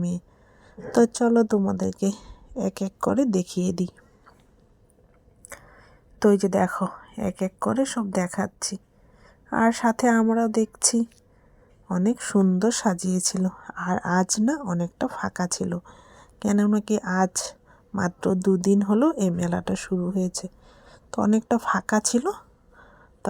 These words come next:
আমরা সুন্দরভাবে সব কিছু দেখে নিলাম। তো এই জায়গাটা দেখো কত সুন্দর। তো বন্ধুরা যে ভিতর থেকে আমরা এখন বাইরে চলে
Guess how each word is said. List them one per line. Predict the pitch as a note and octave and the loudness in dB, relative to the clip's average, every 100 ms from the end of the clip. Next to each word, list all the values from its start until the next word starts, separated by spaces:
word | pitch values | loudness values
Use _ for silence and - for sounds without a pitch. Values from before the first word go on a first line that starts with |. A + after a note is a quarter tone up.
| F3+ | 0
আমরা | F3+ G3 | 0 0
সুন্দরভাবে | - F3 F3 F3 F3 G#3+ F4 - - - - _ _ - _ _ _ _ - | 0 -2 -2 -4 -2 -2 -2 -4 -14 -14 -20 _ _ -20 _ _ _ _ -4
সব | G3+ F#3+ _ | -2 -2 _
কিছু | G3 - - - | -6 -4 -2 0
দেখে | F#3+ F#3 E3+ | 0 0 -2
নিলাম। | F3+ F3+ G3+ - - - - | 0 0 -2 -10 -18 -20 -12
তো | - G#3+ | 0 2
এই | G3+ | 2
জায়গাটা | G#3 G3+ G#3 G#3 G3 | 0 0 0 -2 -2
দেখো | G3+ - G#3 | -4 -4 -6
কত | G3 - - C4 - | -6 -8 -2 -2 -2
সুন্দর। | G3 F#3 F3+ F#3 - _ - - - - - - - - _ - | -2 -2 -2 -4 -6 _ -20 -20 -20 -20 -20 -20 -20 -20 _ 4
তো | C4 B3+ | 4 6
বন্ধুরা | A#3+ A#3+ A#3+ A3+ | 6 6 6 6
যে | A3+ G#3+ | 4 2
ভিতর | G#3 G#3+ - | 0 -4 0
থেকে | G#3 A3 G3+ | 2 4 2
আমরা | G3+ G3+ G#3 | 2 0 0
এখন | A#3+ A#3+ | 2 4
বাইরে | G3+ F3+ F#3 - | 2 2 -2 0
চলে | G3 F#3 | 0 2